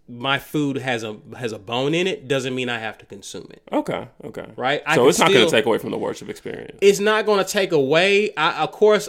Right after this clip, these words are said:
Speaker 1: I will be like, "Man, I coulda done without that."
Speaker 2: Right.
Speaker 1: But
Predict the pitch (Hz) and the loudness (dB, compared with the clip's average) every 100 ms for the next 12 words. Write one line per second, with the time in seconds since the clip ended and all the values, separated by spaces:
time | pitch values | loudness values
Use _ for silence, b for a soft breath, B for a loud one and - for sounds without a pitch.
0 | - 156 170 156 160 139 143 165 160 160 | -4 2 2 2 0 0 0 -2 -2 0
1 | 160 131 135 123 120 131 151 180 196 - | -2 -2 -2 -2 0 0 0 -2 -2 -6
2 | _ 104 85 - 202 196 131 127 - | _ -8 -8 2 6 6 4 0 -10